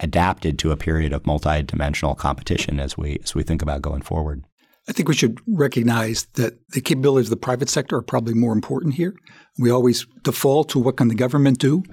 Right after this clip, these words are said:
Speaker 2: but for the United States, the private sector, I think, uh, has a much a greater reach.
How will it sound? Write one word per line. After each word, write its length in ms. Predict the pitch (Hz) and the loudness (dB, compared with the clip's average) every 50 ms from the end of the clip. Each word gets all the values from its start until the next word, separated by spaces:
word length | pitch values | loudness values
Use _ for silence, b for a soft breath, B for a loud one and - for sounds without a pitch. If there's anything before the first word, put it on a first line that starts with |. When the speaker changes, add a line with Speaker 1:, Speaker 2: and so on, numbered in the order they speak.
| B B B B B B | B B B B B B
Speaker 2:
but 420 | - 123 104 - 143 123 117 - - - - - _ _ | -2 -2 0 2 2 2 2 0 -4 -8 -16 -16 _ _
for 140 | - - | -10 -4
the 80 | 127 127 | 0 2
United 240 | 117 117 117 113 104 | 2 2 2 0 -2
States, 300 | - - 131 131 127 - | 0 2 2 2 0 -2
the 60 | - | -8
private 360 | - - 123 123 127 127 123 | -6 -4 -2 -2 -2 -2 -2
sector, 300 | - - 127 127 - 123 | -2 -4 -4 -4 -4 -6
I 40 | 110 | -6
think, 300 | - 127 117 - - - b b b b b - | -6 -6 -8 -8 -8 -16 b b b b b -12
uh, 120 | - 135 - | -8 -8 -6
has 260 | - 117 120 117 - | -6 -6 -4 -4 -4
a 80 | - - 190 165 - | -4 -4 -6 -4 -2
much 220 | 135 127 120 - - | -2 -2 -2 -2 -4
a 120 | - 120 | -4 -6
greater 480 | 113 - 127 123 131 135 131 127 131 - - | -4 -2 2 2 4 4 4 2 2 -2 -2
reach. 460 | 135 135 151 196 220 - - - | 2 4 4 4 4 2 -2 -8